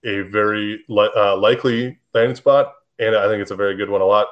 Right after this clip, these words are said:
a lot more than what people are gonna give him credit for, give that spot credit for.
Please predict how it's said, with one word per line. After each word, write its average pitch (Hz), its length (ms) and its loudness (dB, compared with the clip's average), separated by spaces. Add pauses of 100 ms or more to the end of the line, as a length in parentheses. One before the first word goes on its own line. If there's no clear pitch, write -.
a - 20 -4
lot 127 240 2
more 127 180 6
than 110 260 -4
what 107 180 -6
people 107 160 -4
are 98 60 2
gonna 101 120 -4
give 98 160 -8
him 95 80 -14
credit 104 280 -4
for, 117 420 -2
give 101 120 -10
that 104 180 -2
spot 110 260 -4
credit 117 220 -2
for. 123 260 0